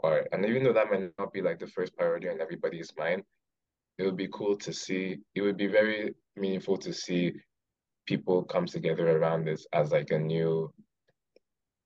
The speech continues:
you know, like, a new way of approaching, um, I don't know, support, like a, I don't know,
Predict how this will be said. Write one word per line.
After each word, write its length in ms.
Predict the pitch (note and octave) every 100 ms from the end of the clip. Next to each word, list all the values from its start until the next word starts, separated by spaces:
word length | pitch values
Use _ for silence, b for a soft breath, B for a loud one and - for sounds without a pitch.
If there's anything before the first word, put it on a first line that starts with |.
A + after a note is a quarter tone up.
| _
you 100 | C#3+
know, 120 | A#2
like, 180 | A2+ G#2+
a 40 | C3
new 200 | C#3 C3
way 140 | B2
of 140 | A2
approaching, 840 | G2+ - G#2+ G#2 G#2 G2+ G2+ G2+ G2+ _ _ _ _ _ _ _ _ _ _ _ _ _ -
um, 400 | F#2+ F2 E2 D#2+ D2+ - _ _ _ _ _ _ _ _
I 60 | G2+
don't 100 | G#2
know, 200 | F2+ F2+ - - _ _ _ _ _ _ _ _ _ _
support, 600 | - G2+ - G#2 A2+ A#2 - _ _ _ _
like 180 | G2+ F#2+
a, 120 | G2 - _ _ _ _ _ -
I 60 | -
don't 120 |
know, 100 | -